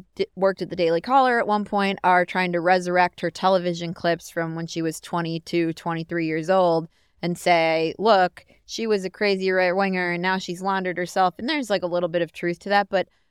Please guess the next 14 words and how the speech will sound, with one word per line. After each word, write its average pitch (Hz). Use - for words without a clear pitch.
I 202
mean, 202
give 220
me 196
a 175
break. 131
You 175
know, 165
she -
was 160
twenty-two, 175
twenty-three 165
years 156
old 160